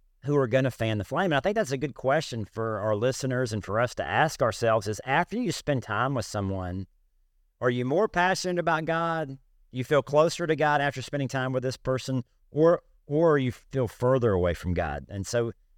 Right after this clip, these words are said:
I mean, there's some, there's some people that you need to get a new set of friends.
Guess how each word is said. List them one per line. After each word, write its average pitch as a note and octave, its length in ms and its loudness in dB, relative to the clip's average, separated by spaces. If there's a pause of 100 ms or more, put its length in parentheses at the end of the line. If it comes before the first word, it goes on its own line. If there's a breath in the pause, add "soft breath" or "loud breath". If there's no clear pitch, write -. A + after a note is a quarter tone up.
(140)
I - 40 -8
mean, C#3+ 100 2
there's A3 180 2
some, A3 340 4
there's F3+ 220 2
some G#3+ 420 0 (240)
people C#3+ 420 0
that B2+ 220 -2 (220)
you C3+ 100 -4
need A3 80 -2
to A#3 60 -2
get G#3+ 140 2
a - 20 2
new F#3+ 160 0
set F3 200 -2
of - 60 -2
friends. - 480 -8